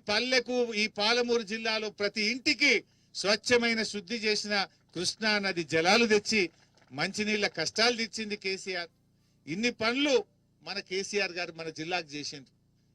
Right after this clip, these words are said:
ఎంతో ప్రేమగా చేసిండ్రు. ఇవాళ రే-, రోడ్లైతే పాలమూరులో ఎటు చూసినా ప్రతి మండల కేంద్రం నుంచి డబుల్ రోడ్ చేసింది కేసీఆర్ కాదా? వెనకటి అన్ని గతుకుల రోడ్లు ఉండే కాంగ్రెస్ ఉన్నప్పుడు. ఇవాళ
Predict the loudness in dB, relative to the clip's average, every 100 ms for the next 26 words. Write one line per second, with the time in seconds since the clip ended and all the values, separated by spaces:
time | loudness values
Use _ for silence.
0 | -10 -8 -4 -4 -2 0 0 0 -4 -6
1 | -8 -10 -14 _ _ _ _ _ -8 -2
2 | 0 0 -2 -4 -6 -4 -4 0 0 2
3 | 0 0 -6 _ _ -6 -2 0 2 0
4 | 0 -2 -4 -6 -2 0 -2 -6 _ -4
5 | -2 -2 -4 0 0 0 0 -2 -2 -8
6 | -10 -6 -6 -6 -8 -8 -8 -10 -10 -14
7 | -14 -14 -14 -12 -10 -10 -12 -14 _ _
8 | _ _ _ -8 -4 -2 0 0 -2 -2
9 | -2 -2 -6 -4 -6 -6 -8 -6 -6 -8
10 | -8 -8 -12 -14 -16 -20 _ _ _ _
11 | _ _ _ -10 -8